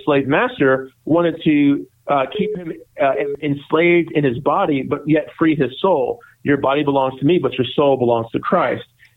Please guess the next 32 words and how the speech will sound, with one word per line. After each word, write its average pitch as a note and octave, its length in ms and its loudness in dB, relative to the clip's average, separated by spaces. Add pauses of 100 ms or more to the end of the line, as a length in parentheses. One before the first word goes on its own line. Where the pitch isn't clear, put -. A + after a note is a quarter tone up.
(120)
And E3 160 2
so E3 340 2 (320)
that F3 340 0
sort A3+ 120 2
of G3 100 2
a E3 40 0
tradition C#3 500 0
of C3 120 0
being C#3+ 300 2
very D#3 400 2
integrative C3+ 640 2 (380)
while, C3+ 720 0 (100)
uh, C3+ 140 2
having D#3 400 0
an C#3+ 160 0
unapologetic E3 920 0
affirmation C#3+ 720 0
of C3+ 160 -2
the B2+ 80 0
scripture E3 600 0 (100)
and C#3 120 0
the A#2+ 80 -2
gospel C#3 560 0
as, B2+ 380 0 (400)
uh, B2 380 0
as C#3+ 160 2
the C3+ 100 0
authority, D#3+ 680 0
I E3 220 0
think C#3 280 -2
is C3 140 -2
a A#2+ 300 2